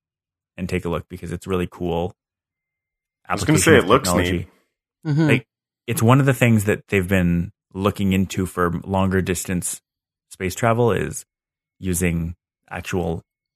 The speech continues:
Speaker 1: photons to propel you forward using a light sail. So it's cool because obviously they don't have a lot of,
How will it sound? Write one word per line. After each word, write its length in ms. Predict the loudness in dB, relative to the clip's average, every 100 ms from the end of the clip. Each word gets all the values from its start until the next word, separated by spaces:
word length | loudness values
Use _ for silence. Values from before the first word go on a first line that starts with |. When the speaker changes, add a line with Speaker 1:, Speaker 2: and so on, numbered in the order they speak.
| _ -10
Speaker 1:
photons 580 | -8 -4 -4 -2 -4 -8
to 160 | -14 -16 _
propel 280 | -20 -10 -6
you 120 | -6
forward 400 | -6 -6 -4 -6
using 240 | -8 -6
a 40 | -6
light 160 | -6 -6
sail. 340 | -4 -4 -4 _ _ _ _ _ _ _ _ _ _ _
So 160 | -8 -6
it's 160 | -6
cool 320 | -6 -6 -4 -6 _
because 400 | -10 -4 -4 -6 _ _ -2
obviously 640 | 2 4 4 4 2 0 -8 _ _ _ -6
they 80 | -2
don't 160 | 0
have 160 | 2 0
a 40 |
lot 220 | 2 2 2
of, 280 | 0 -4